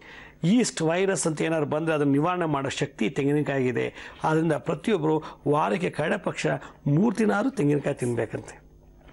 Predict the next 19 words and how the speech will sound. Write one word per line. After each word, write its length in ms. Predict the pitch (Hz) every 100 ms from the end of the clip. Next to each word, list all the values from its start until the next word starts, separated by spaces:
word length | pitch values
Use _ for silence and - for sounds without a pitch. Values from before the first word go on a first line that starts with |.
| - - -
ನಾವೇನು 320 | 139 165 185 180
ಮಾಡ್ತೀವಿ, 500 | 165 - 151 170 170 - - - 117
ದೇವರಿಗೆ 800 | 170 196 214 190 185 147 175 - - - -
ತೆಂಗಿನಕಾಯಿನ 480 | 180 196 196 185
ಒಡಿಸ್ಬಿಟ್ಟು 720 | 170 156 151 - 180 175 214 156
ಇದನ್ನು 260 | 147 170
ಇಟ್ಬಿಡ್ತೀವಿ, 600 | 156 156 165 156 147 135 - -
ತೊಗೊಂಡು 220 | 165 185
ಸಾಂಬಾರ್ಗೆ 400 | 170 160 190 175
ಹಾಕ್ಬಿಡ್ತೀವಿ, 560 | 160 160 139 151 151 170
ಇಲ್ಲ 140 | 175
ಹಂಗೆ 180 | 151 170
ಒಣಗೋಗ್ಬೋದು 560 | 175 156 180 160 151 143
ಅಥವಾ 420 | - - 170 196
ಕೊಳ್ತೋಗ್ಬೋದು. 600 | 160 151 165 139 127 113 - - -
ನಾವು 380 | 139 156 185 180
ಇದನ್ನು 320 | 165 170 156 165 190 - - -
ತಿನ್ನಬೇಕು 460 | 233 262 233 156 120
ದಿನಕ್ಕೆ. 300 | 139 -